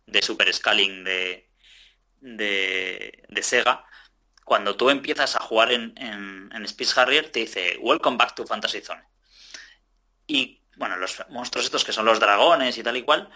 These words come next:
pues hay un dragón que luego sale en Fantasy Zone dos. Y en Planet Harriers, que es la última versión, que solamente salió en recreativa y creo que no está ni emulada ni nada, uno de los, hay un truco para poder jugar como Opa Opa.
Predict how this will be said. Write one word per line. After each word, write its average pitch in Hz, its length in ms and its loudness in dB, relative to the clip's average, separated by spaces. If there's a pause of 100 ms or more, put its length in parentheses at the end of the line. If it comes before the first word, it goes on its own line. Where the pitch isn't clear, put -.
(280)
pues 113 380 0
hay 127 160 2
un 131 100 -2
dragón 139 500 4 (200)
que 123 100 -6
luego 110 240 -2
sale 110 240 4
en 107 100 -4
Fantasy 110 320 -6
Zone 95 220 -8
dos. - 260 -10 (1080)
Y 139 100 -2
en 123 160 -2
Planet 147 380 2
Harriers, 151 400 0
que - 300 -16
es - 120 -10
la 104 80 -6
última 104 300 -2
versión, 120 360 -4
que 87 200 -6
solamente 101 400 -2
salió 98 180 0
en 98 60 0
recreativa 90 420 0
y 87 60 -10
creo 95 160 -2
que 90 80 -10
no 90 100 -12
está 95 140 -14
ni 95 80 -8
emulada 92 340 -2
ni 95 80 -2
nada, 101 240 0 (800)
uno 131 200 4
de 123 100 4
los, 117 400 2
hay 117 120 -4
un 110 80 -8
truco 123 300 2
para 98 180 2
poder 95 200 -2
jugar - 340 0
como 87 400 -12
Opa 104 220 0
Opa. - 260 -8